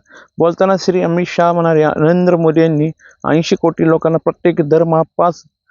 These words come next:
किलो मोफत धान्य देऊन त्यांची अन्न सुरक्षा निश्चित केली आहे.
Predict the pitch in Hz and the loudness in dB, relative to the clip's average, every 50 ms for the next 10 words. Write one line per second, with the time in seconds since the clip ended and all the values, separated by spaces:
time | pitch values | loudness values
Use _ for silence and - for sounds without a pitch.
0 | _ _ _ _ _ - - 175 170 170 165 165 165 170 - - 185 170 160 160 | _ _ _ _ _ -2 0 2 2 2 2 2 0 0 0 -2 -2 0 0 0
1 | 151 160 156 160 156 160 160 156 151 143 151 156 156 139 - - 165 175 180 185 | 0 0 0 0 2 2 2 2 2 0 0 -2 -2 -2 -4 -2 -2 0 0 0
2 | 196 185 - 180 165 - - - 160 151 151 143 - 170 151 - - 147 139 123 | 0 0 0 -2 -2 -2 -2 -2 0 0 0 -2 -2 -6 -6 -2 0 2 2 2
3 | 110 107 104 | 2 0 -2